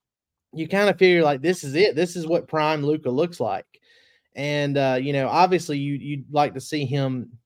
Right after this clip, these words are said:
not have to strain himself with playing so, such big minutes. But,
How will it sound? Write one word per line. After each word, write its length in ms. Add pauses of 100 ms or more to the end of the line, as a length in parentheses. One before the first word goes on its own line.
(360)
not 240
have 140
to 100
strain 480
himself 640
with 340 (300)
playing 320
so, 360
such 520
big 200
minutes. 560 (560)
But, 180